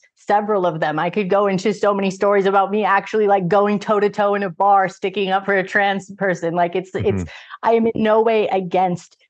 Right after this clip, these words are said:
Speaker 1: trans people whatsoever. I celebrate everyone being whatever their truth is,
Speaker 2: Mm-hmm.
Speaker 1: a hundred percent.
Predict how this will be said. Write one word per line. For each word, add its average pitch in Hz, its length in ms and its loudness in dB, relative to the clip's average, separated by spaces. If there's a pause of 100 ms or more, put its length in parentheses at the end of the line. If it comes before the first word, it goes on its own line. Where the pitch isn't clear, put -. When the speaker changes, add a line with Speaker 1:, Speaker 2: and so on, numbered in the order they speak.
Speaker 1:
trans 190 320 -2
people 185 280 -4
whatsoever. 180 680 0
I 180 120 -2
celebrate 196 760 0
everyone 196 580 0
being 160 340 -2
whatever 156 360 -2
their 156 180 -2
truth 165 380 -4
is, 165 100 -4
Speaker 2:
Mm-hmm. 165 80 -2
Speaker 1:
a - 80 -8
hundred 180 420 -4
percent. 185 440 -4